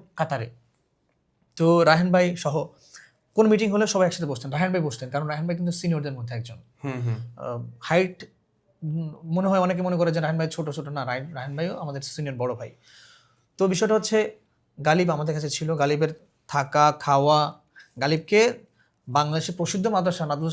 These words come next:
Speaker 1: নাজমুল হাসান সাহেবের মাদ্রাসায়
Speaker 2: হ্যাঁ, হ্যাঁ।
Speaker 1: ভর্তি করা হয়েছে হিফজ পড়ানোর জন্য।
Speaker 2: পড়াশোনার মানও যেমন, থাকার আবাসন ব্যবস্থা সব
Speaker 1: টাকা
Speaker 2: মিলে
Speaker 1: পয়সাও তেমন।
Speaker 2: হ্যাঁ, ওইটাই, ওইটাই আমি বলতে
Speaker 1: মানে
Speaker 2: চাচ্ছিলাম। আবাসন ব্যবস্থা
Speaker 1: হ্যাঁ।
Speaker 2: অনুযায়ী ভালো একটা কস্ট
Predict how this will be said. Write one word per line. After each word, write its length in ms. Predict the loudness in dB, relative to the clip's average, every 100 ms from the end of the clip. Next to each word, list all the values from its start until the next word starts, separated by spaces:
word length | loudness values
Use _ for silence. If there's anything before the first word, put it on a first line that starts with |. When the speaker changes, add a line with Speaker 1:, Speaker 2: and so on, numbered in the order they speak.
| -4
Speaker 1:
নাজমুল 260 | -4 -2 -2
হাসান 160 | -2
সাহেবের 160 | 0 0
মাদ্রাসায় 340 | -2 -4 -4
Speaker 2:
হ্যাঁ, 220 | -2 -4
হ্যাঁ। 180 | -4 -6
Speaker 1:
ভর্তি 260 | -4 -4 0
করা 140 | 0
হয়েছে 180 | 0 0
হিফজ 280 | -2 -4 -8 -14 -14 -6
পড়ানোর 240 | -4 2
জন্য। 80 | 2
Speaker 2:
পড়াশোনার 340 | 2 0 -2
মানও 300 | 2 2 0
যেমন, 520 | -2 -2 -2 -4 -6 -12
থাকার 340 | -8 -6 -2 -2
আবাসন 400 | -2 -4 -8 -8
ব্যবস্থা 340 | -6 -8 -8
সব 40 | -4
Speaker 1:
টাকা 120 | 0
Speaker 2:
মিলে 120 | 2
Speaker 1:
পয়সাও 240 | 2 0
তেমন। 340 | -2 -4 -4 -8
Speaker 2:
হ্যাঁ, 160 | -10 -4
ওইটাই, 380 | -4 -2 -6 -6
ওইটাই 260 | -8 -4
আমি 100 | -4
বলতে 220 | -4 -4
Speaker 1:
মানে 160 | -2 0
Speaker 2:
চাচ্ছিলাম। 240 | -2 -4 -10 -20 _ _ _ -2
আবাসন 340 | 0 2 2
ব্যবস্থা 340 | 0 0 2
Speaker 1:
হ্যাঁ। 120 | 2 2
Speaker 2:
অনুযায়ী 260 | 2 0
ভালো 280 | -2 -4 -4
একটা 220 | -4 -4
কস্ট 300 | -4 -6 -8